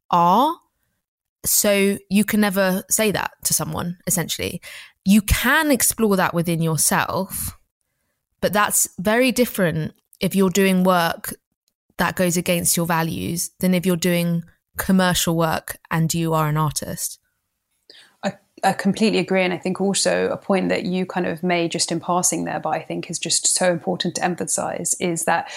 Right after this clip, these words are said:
Speaker 2: this all has to start with knowing your own values. And I think that actually lots of people don't even, don't know their own values or, you know, struggle with the fact that maybe their values don't look like what they quote unquote should look like.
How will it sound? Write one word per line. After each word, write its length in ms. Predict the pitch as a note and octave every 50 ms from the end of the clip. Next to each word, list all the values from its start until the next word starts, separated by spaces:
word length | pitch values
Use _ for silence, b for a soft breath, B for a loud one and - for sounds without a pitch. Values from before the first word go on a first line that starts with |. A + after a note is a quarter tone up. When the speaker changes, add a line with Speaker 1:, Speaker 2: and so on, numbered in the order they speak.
| B B B B
Speaker 2:
this 180 | - F#3 - -
all 220 | G#3 G3+ G3+ G3
has 220 | D#3+ F#3 F#3+ -
to 100 | - F#3+
start 400 | - - - F#3 F3 E3 E3 E3
with 140 | E3+ E3+ D#3
knowing 320 | E3+ E3+ E3 E3 D#3+ E3 E3
your 200 | E3 E3+ E3+ E3
own 140 | E3 E3 D#3+
values. 560 | D#3+ D3+ D#3 D#3+ E3+ F3 F#3+ A3 C4 C#4+ - B B B B B B B
And 120 | F3 F3
I 80 | F3+ F3+
think 320 | F3 - G#3+ G#3 F#3+ G3
that 140 | - F3 -
actually 560 | - G3 - - - - - F#3+ E3+ E3+ E3+ E3+
lots 380 | F3+ F#3 G3 - - - -
of 120 | G#3+ G3 -
people 680 | - G#3+ G#3 G3 G3+ F3 E3 E3 E3 E3+ G#3 B3+ B3 B B B B B _ _ _ _ _ _ _ _ _ _ _ _ _ _ _ _
don't 220 | - G3+ G#3+ A3+
even, 280 | G#3+ A3 F#3 G3+ F#3+ -
don't 240 | - A3+ A3+ G#3+ G3+
know 180 | G#3+ B3+ D4+
their 200 | C4+ G#3 E3+ E3
own 120 | D#3+ D#3+ D#3+
values 460 | - E3+ E3 E3+ E3+ F3 F3+ F3+ - - -
or, 360 | F#3 F3+ F#3 F#3 F#3+ - -
you 100 | G3+ G#3
know, 100 | F#3+ F3+
struggle 580 | F3 - - - - A#3 B3+ A#3+ C4 C4+ B3+
with 160 | G#3 F#3+ F3+ -
the 80 | E3+
fact 540 | - - D#3+ D3 - - - - - - - -
that 520 | F3 E3+ F3 E3+ E3+ F3 - - - B B B B B B
maybe 320 | F#3+ F#3+ G#3 A3+ A#3+ A#3+
their 180 | G#3+ G3+ G3+ G3+
values 420 | F#3 F#3+ F3+ F3+ F3+ F3+ F3+ F3
don't 240 | - F#3+ F#3 F3 F3
look 220 | F3+ A3 - - -
like 220 | F#3 E3+ - -
what 180 | F#3 - - -
they 160 | F#3 F3+ F3
quote 260 | - - - G3 F3+
unquote 380 | F3 F3 - - F#3 F3+ - -
should 240 | - - B3+ C4
look 240 | A3 F3 - - -
like. 340 | - D3 C#3+ E3 - - -